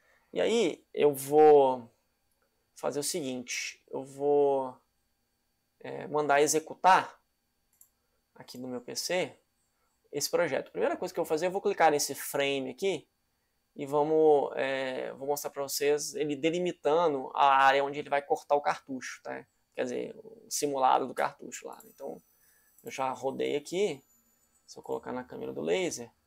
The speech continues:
Então, ele vai passando ali só pra fazer uma marcação aonde ele vai fazer o corte pra gente aqui, só pra me garantir que o laser não esteja escapando ali pra mesa,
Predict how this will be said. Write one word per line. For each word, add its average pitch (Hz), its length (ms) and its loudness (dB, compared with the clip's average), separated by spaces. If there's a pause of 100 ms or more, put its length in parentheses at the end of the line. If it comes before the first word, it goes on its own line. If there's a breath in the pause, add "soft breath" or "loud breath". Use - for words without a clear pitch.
(360 soft breath)
Então, - 120 -2
ele 330 120 0
vai 208 120 6
passando 170 480 4
ali 180 220 2
só - 140 0
pra 202 440 4 (180)
fazer 147 260 0
uma 147 100 2
marcação 143 840 0 (400)
aonde 143 360 0
ele 151 80 -2
vai 151 180 4
fazer 151 240 -2
o 170 80 -2
corte 143 500 4
pra 165 120 -12
gente 151 220 -8
aqui, 131 120 -12
só - 120 -12
pra 156 100 -8
me 170 100 -6
garantir 160 380 -2
que 170 120 -8
o 170 60 -4
laser 151 320 0
não 156 80 -2
esteja 156 260 -8
escapando 143 680 -2
ali 131 160 -6
pra 131 260 -4
mesa, 127 640 -4